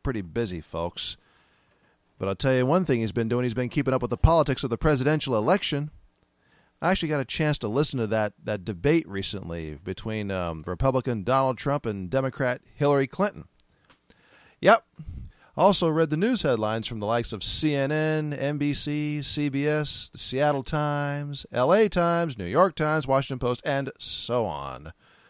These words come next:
Then I read the headlines from the likes of Fox News, the New York Post,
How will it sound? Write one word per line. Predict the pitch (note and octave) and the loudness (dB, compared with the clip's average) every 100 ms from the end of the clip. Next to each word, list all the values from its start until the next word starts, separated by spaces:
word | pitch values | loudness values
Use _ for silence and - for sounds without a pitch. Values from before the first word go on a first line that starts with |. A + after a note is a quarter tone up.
| _ _ _ _ _ _ - | _ _ _ _ _ _ -20
Then | G2 G2+ G3 F#3 C3 E3+ | -8 2 4 4 0 -4
I | - D#2+ | -6 -6
read | D#2 F2 D#2+ | -4 -2 -2
the | |
headlines | F2 G2+ F#2 G#2 | -2 -6 -6 -6
from | F#2+ F2+ | -8 -8
the | |
likes | E2 F#2 - | -6 -6 -4
of | G#2 G#2 - | -6 -8 -16
Fox | _ D#2+ E2 - | _ -6 -6 -8
News, | F#2+ F2+ G2 C3+ | -8 -8 -6 -6
the | C3+ | -4
New | D3 | -2
York | D#3+ D#3+ | -2 -2
Post, | - D3 | 0 -2